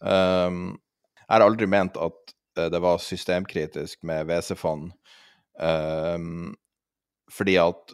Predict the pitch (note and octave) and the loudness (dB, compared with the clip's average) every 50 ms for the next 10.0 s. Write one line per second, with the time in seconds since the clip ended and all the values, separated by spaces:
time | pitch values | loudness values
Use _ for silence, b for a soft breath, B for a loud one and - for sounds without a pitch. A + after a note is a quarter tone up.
0 | - F2+ F#2+ F#2 F2 G2 G2 G2 G2 G2 A2 G2+ D#2 D#2+ - - - - D#2 D#2 | -4 0 0 0 2 4 6 6 6 6 6 6 2 2 0 -2 -4 -4 -2 -4
1 | D#2 D#2 - F2+ - - D#2 C2+ C#2 C#2 - D#2 D#2 D#2 D#2 E2 F2 E2+ D#2 - | -4 -4 -2 -4 -2 -2 -2 -2 -4 -6 -6 -8 -6 -6 -6 -6 -4 -4 -4 -6
2 | D#2+ D2 - D#2+ E2 E2+ F#2+ - _ - D#2 D#2+ D2+ D#2 D#2 - - C#2+ B1 C2 | -8 -10 -10 -10 -8 -8 -8 -10 _ -16 -10 -8 -8 -8 -8 -8 -8 -8 -8 -8
3 | D2 D2+ - - E2 E2+ E2+ D#2+ - F#2 D#2 D2+ - - - G2+ - _ _ _ | -10 -12 -8 -6 -6 -6 -6 -6 -6 -6 -6 -6 -10 -14 -18 -18 -18 _ _ _
4 | _ - F2+ - - F#2+ F2+ F2+ F#2+ F2+ D#2+ D#2+ D#2 D#2+ D#2 E2 - D#2+ F2+ - | _ -16 -14 -2 0 0 0 2 -2 -2 -2 -4 -6 -6 -4 -4 -4 -6 -6 -10
5 | _ - E2 D2 D2 - D2+ C2+ D#2+ D#2+ D#2 D#2 D#2+ F2 F2 D#2 D2 - - _ | _ -8 -8 -8 -6 -8 -6 -6 -4 -6 -8 -6 -4 -2 -2 -2 -4 -6 -10 _
6 | _ _ _ _ _ - E2+ D#2 D#2+ D#2+ E2 - - - - E2+ E2 E2+ E2+ E2 | _ _ _ _ _ -8 -6 -6 -6 -6 -10 -12 -10 -6 -4 -4 -2 -2 -4 -4
7 | D2+ C#2+ C#2+ C#2 C#2+ D2+ - - G#2 F#2 - - - - - - _ - - F2+ | -6 -10 -12 -12 -14 -8 0 2 2 2 0 -8 -18 -20 -20 -20 _ -14 -8 -6
8 | E2+ F2 E2+ - E2+ E2+ E2 - - - E2 E2+ - - - C2 - - D#2 D2+ | -6 -6 -6 -6 -6 -8 -8 -8 -10 -10 -10 -10 -8 -10 -12 -12 -10 -10 -10 -10
9 | D2+ D#2 D#2+ D#2+ D#2 D#2+ E2 D#2 D#2 E2+ E2 D#2+ - - C2 D#2+ D#2+ D#2 D2+ - | -8 -8 -8 -6 -4 -4 -6 -6 -6 -8 -10 -10 -10 -14 -14 -10 -10 -10 -12 -12